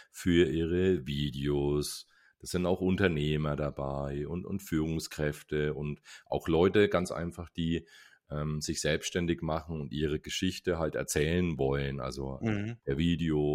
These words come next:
Speaker 1: oder live auf der Bühne und so weiter und so fort. Also es ist in dem ganzen Bereich eben drin.
Speaker 2: Ja.
Speaker 1: Das heißt eigentlich alles, was,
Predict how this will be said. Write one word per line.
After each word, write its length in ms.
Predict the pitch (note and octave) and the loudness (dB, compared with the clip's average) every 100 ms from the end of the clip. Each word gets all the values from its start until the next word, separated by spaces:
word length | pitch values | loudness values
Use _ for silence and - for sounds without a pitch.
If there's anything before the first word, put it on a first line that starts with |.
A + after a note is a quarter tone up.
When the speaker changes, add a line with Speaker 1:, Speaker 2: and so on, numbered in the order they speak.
| D2+ | 0
Speaker 1:
oder 220 | C2 C#2+ | -2 -4
live 300 | D2+ D2+ D#2+ | -2 0 -2
auf 120 | D#2+ - | -6 -4
der 120 | F2+ | -4
Bühne 800 | F2 F2 E2+ E2+ E2 E2 E2 E2 - - - _ - | 0 0 2 2 2 2 0 -4 -12 -20 -20 _ -2
und 200 | F2+ F2+ | -2 0
so 140 | D#2 | 0
weiter 240 | C#2+ D2 | 0 0
und 100 | D2+ | -4
so 80 | D2 | -8
fort. 220 | - D2+ | -10 -6
Also 180 | C#2+ E2 | -6 -6
es 100 | D#2+ | -6
ist 120 | E2 | -4
in 100 | F2+ | -2
dem 160 | E2+ F2 | -2 -2
ganzen 480 | D2+ E2 F#2+ G2+ F2+ | -4 -2 -4 -2 -2
Bereich 600 | E2 C2+ C2+ D2 D#2 - | -2 -2 -2 -4 -6 -8
eben 280 | C2 C#2 C2+ | -12 -12 -12
drin. 320 | C2 C2 C2 _ _ _ _ _ _ _ - | -12 -12 -16 _ _ _ _ _ _ _ -8
Speaker 2:
Ja. 260 | A2+ G#2 G2+ G#2+ _ | -2 0 -2 -8 _
Speaker 1:
Das 100 | - | -4
heißt 240 | D#2 D#2+ - | 0 0 0
eigentlich 460 | D2 F2 F2+ - | -2 0 0 -2
alles, 320 | C#2 E2+ F#2 D#2+ | 0 0 0 2
was, 480 | D#2 - - - | 0 0 -2 -6